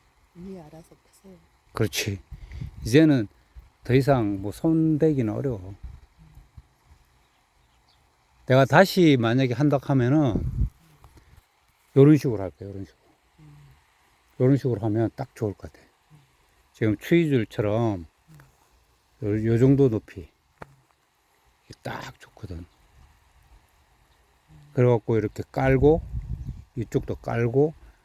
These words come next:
Speaker 2: 그러면은 얼마나 좋아요, 봐.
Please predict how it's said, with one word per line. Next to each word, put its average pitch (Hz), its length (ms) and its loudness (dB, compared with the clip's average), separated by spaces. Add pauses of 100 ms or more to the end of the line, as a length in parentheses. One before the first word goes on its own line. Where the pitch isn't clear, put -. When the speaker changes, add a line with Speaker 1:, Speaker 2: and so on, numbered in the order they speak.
(360)
Speaker 2:
그러면은 98 760 -4 (1800)
얼마나 120 340 2
좋아요, 95 220 -6
봐. 82 200 -12